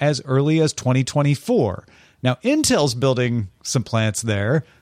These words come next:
I think Samsung is building a plant there. But they're probably talking about T S M C, since T S M C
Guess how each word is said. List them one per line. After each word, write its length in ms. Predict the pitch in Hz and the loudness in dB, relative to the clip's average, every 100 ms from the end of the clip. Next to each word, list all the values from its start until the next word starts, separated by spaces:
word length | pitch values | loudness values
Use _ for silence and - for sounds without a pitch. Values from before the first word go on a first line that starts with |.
| _ - | _ -8
I 60 | |
think 240 | 117 294 226 | -4 -2 0
Samsung 600 | - 220 254 254 214 165 | 0 0 0 0 0 0
is 120 | 123 | 0
building 300 | 127 123 120 | -2 -2 -2
a 60 | 117 | -2
plant 300 | 120 110 - | -2 -4 -4
there. 340 | 107 101 104 - - _ _ _ _ 190 170 165 - | -4 -4 -6 -10 -20 _ _ _ _ -14 -14 -14 -4
But 200 | 226 - | -2 2
they're 100 | 233 | 2
probably 380 | 190 277 277 233 | 2 2 4 2
talking 260 | 214 175 | 2 0
about 220 | 165 151 135 | 0 0 0
T 180 | 160 | 0
S 160 | 131 127 | 0 0
M 160 | 123 113 | 0 0
C, 300 | 127 113 113 | 0 0 0
since 260 | 143 127 | -2 -2
T 180 | - 160 | 0 0
S 160 | 135 143 | 0 0
M 140 | 123 | -2
C 300 | - 127 | -2 -2